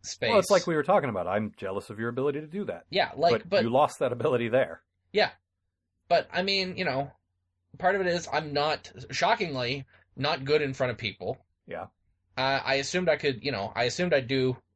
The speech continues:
Speaker 1: better this year because, you know, we did fine last year.
Speaker 2: Mm-hmm.
Speaker 1: Uh, with both.
Speaker 2: But
Speaker 1: Well, no, 'cause
Speaker 2: last
Speaker 1: last
Speaker 2: year the
Speaker 1: year's
Speaker 2: S V
Speaker 1: S V
Speaker 2: show
Speaker 1: was, was, uh,
Speaker 2: Yeah,
Speaker 1: a lot
Speaker 2: not good.
Speaker 1: weaker, too.
Speaker 2: Yep.
Speaker 1: Hmm.
Speaker 2: And that's, that's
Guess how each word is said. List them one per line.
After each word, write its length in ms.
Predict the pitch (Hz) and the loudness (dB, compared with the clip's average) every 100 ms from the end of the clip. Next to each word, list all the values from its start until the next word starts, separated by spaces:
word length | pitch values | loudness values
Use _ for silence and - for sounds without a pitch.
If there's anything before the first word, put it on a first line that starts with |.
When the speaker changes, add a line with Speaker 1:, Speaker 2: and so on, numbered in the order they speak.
| _ _ - | _ _ -14
Speaker 1:
better 500 | - 131 139 113 107 | -2 0 0 -4 -4
this 220 | 117 - | -6 -4
year 200 | 113 107 | -2 -2
because, 500 | 110 104 120 107 - | -2 -4 -2 -2 -4
you 80 | 120 | -6
know, 240 | 110 104 - _ | -4 -4 -8 _
we 140 | 113 117 | -8 -4
did 180 | 117 | -4
fine 280 | 107 113 120 | -2 -2 -2
last 320 | 107 127 120 98 | -2 -2 -4 -4
year. 240 | 95 127 _ - | -4 -4 _ -16
Speaker 2:
Mm-hmm. 220 | 80 92 - _ _ _ _ _ _ - | -16 -16 -20 _ _ _ _ _ _ -8
Speaker 1:
Uh, 320 | 95 95 90 | -2 0 0
with 180 | 101 101 | -2 -4
both. 140 | 113 | 0
Speaker 2:
But 260 | 131 147 - - - - | 2 2 0 -6 -20 -10
Speaker 1:
Well, 420 | 143 180 180 180 | 2 6 6 4
no, 300 | 165 175 147 | 2 2 2
'cause 380 | 139 151 131 - - | 0 -4 -4 -8 -10
Speaker 2:
last 260 | 110 131 | 0 2
Speaker 1:
last 140 | 139 160 | 4 4
Speaker 2:
year 120 | 151 | 4
the 80 | 135 | 6
Speaker 1:
year's 160 | 131 | 6
Speaker 2:
S 120 | 131 135 | 4 2
V 60 | |
Speaker 1:
S 60 | 127 | 0
V 60 | 135 | 4
Speaker 2:
show 140 | 117 | 2
Speaker 1:
was, 340 | 113 131 131 113 | 2 -2 -2 -4
was, 320 | 120 117 - | -2 -4 -6
uh, 140 | - 90 - _ _ | -10 -14 -14 _ _
Speaker 2:
Yeah, 160 | 85 69 | -10 -6
Speaker 1:
a 80 | 104 | -2
lot 200 | 110 104 | 2 2
Speaker 2:
not 100 | 95 | 0
good. 120 | 110 | -8
Speaker 1:
weaker, 160 | 90 101 | -6 -8
too. 340 | - 120 95 _ - | -2 -2 -2 _ -4
Speaker 2:
Yep. 200 | 101 - _ _ _ _ 123 | -4 -4 _ _ _ _ -8
Speaker 1:
Hmm. 240 | 113 104 107 _ _ _ _ _ _ _ _ _ - | -4 -4 -6 _ _ _ _ _ _ _ _ _ -6
Speaker 2:
And 160 | 147 147 | -4 0
that's, 280 | 135 - - - | -2 -4 -16 -6
that's 360 | 90 - - | -4 -6 -12